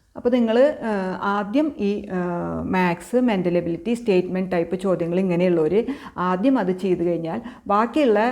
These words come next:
ആ ടൈം ഫ്രെയിമിൻ്റെ ഉള്ളിൽ നിങ്ങൾക്ക് ഈ ഈവണായിട്ട്, ആ, നി-, നിശ്ചിത സമയത്തിനുള്ളിൽ തന്നെ നിങ്ങൾക്ക്,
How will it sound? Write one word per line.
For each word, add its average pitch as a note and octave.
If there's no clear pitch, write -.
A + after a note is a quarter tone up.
ആ F#3
ടൈം F#3
ഫ്രെയിമിൻ്റെ F3+
ഉള്ളിൽ F3+
നിങ്ങൾക്ക് F3+
ഈ F3+
ഈവണായിട്ട്, F#3+
ആ, F3
നി-, F3
നിശ്ചിത F#3
സമയത്തിനുള്ളിൽ F3+
തന്നെ E3+
നിങ്ങൾക്ക്, E3+